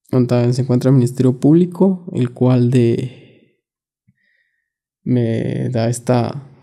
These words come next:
de que, ¿cómo te diré? Llegamos al municipio y me empiezan a decir, "Ey, ¿qué pedo con esto de que este que, que va, por qué está aquí?", ¿verdad? Empiezan a preguntar.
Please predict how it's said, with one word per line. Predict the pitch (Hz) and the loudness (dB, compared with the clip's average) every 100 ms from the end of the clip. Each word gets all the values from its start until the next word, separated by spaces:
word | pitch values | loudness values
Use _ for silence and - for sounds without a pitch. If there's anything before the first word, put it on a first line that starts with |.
| _ - _ _ _ _ | _ -20 _ _ _ _
de | - 120 120 | -8 -8 -8
que, | - 120 123 120 _ _ _ _ _ _ _ _ _ _ | -8 -8 -8 -12 _ _ _ _ _ _ _ _ _ _
¿cómo | - 151 | -2 0
te | 147 | 2
diré? | 139 | 4
Llegamos | 131 127 143 151 | 4 4 2 2
al | 131 | 4
municipio | 123 120 - - 147 | 4 2 -2 0 2
y | |
me | 131 | 2
empiezan | 123 123 139 131 | 2 -2 0 0
a | |
decir, | 117 127 117 120 | 0 -4 -4 0
"Ey, | 135 135 - _ _ _ _ _ _ _ _ _ _ | 0 0 -8 _ _ _ _ _ _ _ _ _ _
¿qué | - 131 | -6 -4
pedo | 135 131 135 | 0 0 0
con | 135 123 | 0 -2
esto | 131 135 123 | -2 -4 -6
de | 113 | -6
que | - 113 135 135 - - - - | -8 -12 -10 -10 -12 -14 -14 -10
este | 131 - - 139 | -8 -6 -8 -2
que, | 147 139 131 - | 0 2 -2 -2
que | 139 | 0
va, | 139 139 139 135 | 2 0 -6 -6
por | - | -4
qué | - | -2
está | 151 160 | -2 -2
aquí?", | 170 - 175 | -4 -4 0
¿verdad? | 160 156 | 0 0
Empiezan | 165 156 135 139 | 0 -2 -2 -2
a | 127 | -2
preguntar. | 113 113 - 143 147 | -4 -6 -8 -10 -12